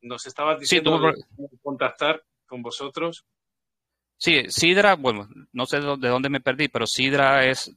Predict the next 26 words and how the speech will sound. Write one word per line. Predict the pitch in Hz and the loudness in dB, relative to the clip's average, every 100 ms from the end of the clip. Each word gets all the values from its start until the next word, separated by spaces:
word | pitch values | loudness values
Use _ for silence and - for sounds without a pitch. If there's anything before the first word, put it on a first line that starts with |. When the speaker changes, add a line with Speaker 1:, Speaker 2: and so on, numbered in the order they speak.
| _ - | _ -10
Speaker 2:
eh, | 113 107 - | -4 -4 -2
S | 120 123 135 | -2 0 2
D | 131 | 2
R | 131 123 | 4 4
A | 127 127 _ _ - | 4 2 _ _ -8
punto | 127 131 131 | -6 -4 -2
D | 135 | 0
O. | 165 185 - _ _ _ _ - | 0 0 -6 _ _ _ _ -4
Ahí | 101 107 | -2 -2
pueden, | - 113 113 107 | -2 -6 -6 -10
esa | - | -10
es | 107 | -4
la | 120 113 | -2 0
página | 113 120 110 107 104 | 0 2 0 -2 -6
principal | 117 113 - 120 | -6 -4 0 0
de | |
nosotros | 131 175 165 131 | 0 0 2 2
y | 117 | 2
de | |
ahí | 117 | 2
pueden | 117 120 120 | 2 0 0
acceder | 110 117 113 110 | 0 0 0 0
a | |
todas | 113 107 | 0 0
las | - 127 | -2 0
redes. | 120 98 - | 0 0 -6